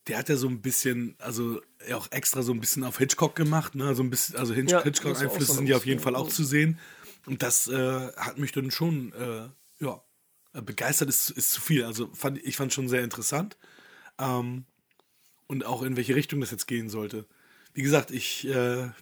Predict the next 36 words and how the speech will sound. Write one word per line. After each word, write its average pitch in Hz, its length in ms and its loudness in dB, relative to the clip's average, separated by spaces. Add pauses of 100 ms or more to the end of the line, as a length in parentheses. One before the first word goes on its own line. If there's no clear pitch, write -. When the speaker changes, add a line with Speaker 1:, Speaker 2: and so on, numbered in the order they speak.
(100)
Speaker 1:
ich 127 140 -8
bin 139 120 -2
gespannt, 139 340 -2
was 131 160 -2
du 131 320 -4
nachher 127 220 -2
zum 120 180 -2
Ende 147 240 2
sagst, 117 320 -4
weil 117 260 -6 (500)
es - 80 -4
gibt 165 160 2
ja 175 80 10
auch 156 120 6
ein 127 320 2
Hollywood-Remake, 156 680 6
das 110 140 -6
wusste 135 220 2
ich - 80 0
nicht. 185 260 4
Das 139 100 0
habe 123 120 4
ich - 60 -6
da 143 80 0
erst, 131 280 2
äh, 131 140 2
gesehen, 123 500 2
äh, 120 320 2 (420)
als 123 180 -4
ich 117 100 -6
da 131 80 -2
ein 120 100 -4
bisschen 117 240 -2
drüber 117 200 0
gelesen 120 420 -2
hab. 185 240 -10